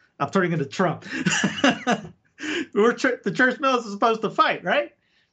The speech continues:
Let's start fighting. You start with the Holy Face. Put an image up in your house. Start devotions through it. Download the app. It's a free app. Check out Mike's site with it. He's got links. The Father's Not Too Far From Here. He's got the book.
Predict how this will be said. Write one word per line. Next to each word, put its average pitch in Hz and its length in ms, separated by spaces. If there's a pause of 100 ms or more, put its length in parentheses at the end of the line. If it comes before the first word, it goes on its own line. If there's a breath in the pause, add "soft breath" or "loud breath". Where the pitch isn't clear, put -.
(720)
Let's 156 180
start 208 240
fighting. 285 420
You 180 300 (160)
start 214 280
with 226 100
the 226 60
Holy 247 220
Face. 269 300
Put 202 220
an 220 120
image 233 320
up 247 220
in 226 60
your 233 120
house. 254 460 (420)
Start 185 300
devotions 208 400
through 247 120
it. 165 100
Download 208 360
the 196 180
app. 262 240
It's - 100
a - 40
free 214 280
app. 254 300 (580)
Check 208 240
out 208 280
Mike's 202 260
site 208 280
with 196 180
it. 214 160
He's 175 160
got 185 200
links. 208 380
The 160 280
Father's 175 420
Not 185 300
Too 190 100
Far 196 220
From 196 100
Here. 196 80
He's 165 60
got 180 140
the 156 60
book. 202 440